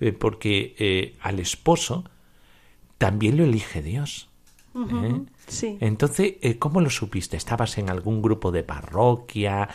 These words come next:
Speaker 1: ¿Estabas, eh, eh, en alguna, eh, algún movimiento, algún grupo? No sé. Eh, ¿dónde vivías tú tu fe, tu espiritualidad, tú?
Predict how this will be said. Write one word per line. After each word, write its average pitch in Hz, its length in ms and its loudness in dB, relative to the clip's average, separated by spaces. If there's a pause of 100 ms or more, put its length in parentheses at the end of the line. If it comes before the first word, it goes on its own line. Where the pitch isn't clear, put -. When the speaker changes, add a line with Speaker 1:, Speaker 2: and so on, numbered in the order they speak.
(260)
Speaker 1:
¿Estabas, 107 600 2 (300)
eh, 98 500 2 (220)
eh, 92 960 -2
en 90 520 -4 (160)
alguna, 95 800 0 (340)
eh, 85 580 0
algún 98 280 0
movimiento, 95 800 -2
algún 92 500 -2
grupo? 98 560 2
No 113 140 -2
sé. - 280 -4 (500)
Eh, 95 440 0 (160)
¿dónde 151 260 4
vivías 117 440 0
tú 98 160 -2
tu 90 100 -2
fe, 107 460 0
tu 95 160 -6
espiritualidad, 82 1080 -4 (180)
tú? 85 200 -10